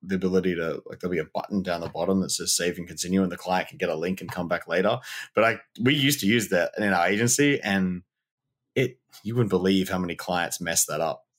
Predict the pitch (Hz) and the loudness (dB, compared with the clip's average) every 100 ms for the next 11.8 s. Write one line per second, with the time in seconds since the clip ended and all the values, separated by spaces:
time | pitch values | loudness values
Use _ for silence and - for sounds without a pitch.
0 | - 95 90 92 - 123 117 170 147 92 | -4 -2 0 -2 0 2 2 2 0 -2
1 | 76 80 80 87 90 85 82 90 85 90 | -6 -10 -6 -4 -4 -6 -4 -4 -4 0
2 | 95 95 87 80 85 80 82 80 113 120 | 0 0 -2 -2 -2 -2 -4 -2 0 2
3 | 87 78 90 82 82 80 82 90 - 82 | 2 0 -2 -2 -4 -2 -2 -2 -4 -12
4 | 82 _ - 120 - 185 185 165 170 160 | -12 _ -8 -6 -2 -2 2 2 4 4
5 | 165 156 151 139 139 147 139 139 117 104 | 2 4 4 4 4 4 4 2 2 2
6 | 104 - - - - 139 156 160 185 170 | 2 2 -2 0 2 4 4 4 4 6
7 | 143 127 117 107 104 92 101 95 - _ | 6 6 6 6 4 2 2 0 -2 _
8 | - _ - - - 127 127 127 160 170 | -20 _ -12 -10 0 0 4 4 6 4
9 | 123 101 98 98 - 95 90 95 92 - | 4 4 4 4 2 -2 -4 0 2 2
10 | 73 - - 92 90 87 - 95 80 - | -2 -4 -4 0 0 -2 -2 -2 -2 -6
11 | 92 98 98 92 87 87 90 | -4 0 2 2 2 2 0